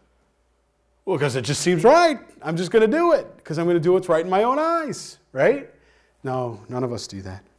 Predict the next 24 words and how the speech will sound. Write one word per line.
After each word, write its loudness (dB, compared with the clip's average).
<laughs> -12
We, 0
you -2
know, 2
that's -8
what -8
I -8
love. -10
I -12
mean, -2
we -2
can -4
all, -4
can't -8
we -2
read -2
it -2
and -10
see -6
ourselves -2
in -8
this -4
very -4
account? -6